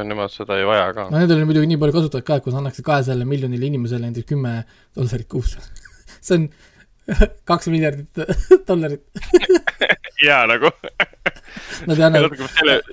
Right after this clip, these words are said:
Speaker 1: selle peale ka mõtlema.
Speaker 2: Et nad ei annaks, nad ei annaks ära kaks miljardit dollarit, et,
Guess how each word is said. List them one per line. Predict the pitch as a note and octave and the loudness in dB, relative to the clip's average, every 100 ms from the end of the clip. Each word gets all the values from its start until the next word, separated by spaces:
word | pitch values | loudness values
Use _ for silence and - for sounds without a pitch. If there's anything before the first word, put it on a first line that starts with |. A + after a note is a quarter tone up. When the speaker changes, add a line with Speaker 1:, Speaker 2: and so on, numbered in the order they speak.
| - | -6
Speaker 1:
selle | - D#3+ C3+ | 2 4 4
peale | C3+ | 2
ka | C#3+ | 2
mõtlema. | D3 - A2+ A#2+ - D#3 | 2 0 -2 -2 -2 -2
Speaker 2:
Et | D3 | 0
nad | D3+ | 2
ei | D#3+ | 2
annaks, | D3+ C#3+ C#3+ | 2 0 -2
nad | C3+ C#3+ - - D3 | -2 -4 -10 -8 -4
ei | D3+ | -2
annaks | C#3+ - | -2 -4
ära | D3 | -4
kaks | D3+ - D#3+ | -6 -6 -4
miljardit | D3 A#2+ D#3 | -2 -2 -2
dollarit, | - - - B2 | 2 2 2 -4
et, | - | -8